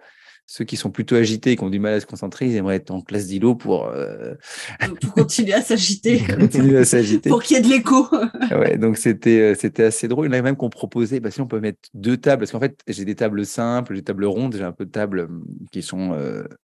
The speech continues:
Speaker 1: différentes. Et il y en a qui proposent, bah, si on peut mettre deux tables, comme ça on met le tuteur et le tutoré à côté.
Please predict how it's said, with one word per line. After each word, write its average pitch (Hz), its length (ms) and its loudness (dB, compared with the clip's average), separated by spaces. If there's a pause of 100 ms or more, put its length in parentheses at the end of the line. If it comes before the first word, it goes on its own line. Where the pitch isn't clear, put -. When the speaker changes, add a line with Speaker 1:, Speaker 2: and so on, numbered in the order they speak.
(180)
Speaker 1:
différentes. 104 560 0
Et - 20 -2
il 98 40 0
y - 20 0
en - 20 0
a 110 60 0
qui - 100 -6
proposent, 101 220 -4
bah, 92 60 -6
si - 100 -6
on 131 40 0
peut 120 120 -4
mettre 98 140 -2
deux 117 140 4
tables, 127 320 -2
comme 110 140 -2
ça 120 140 -2
on - 20 -2
met 107 140 0
le 110 140 0
tuteur 127 640 0
et 110 120 -2
le 117 140 -4
tutoré 120 440 -6
à 104 80 -2
côté. 131 640 -6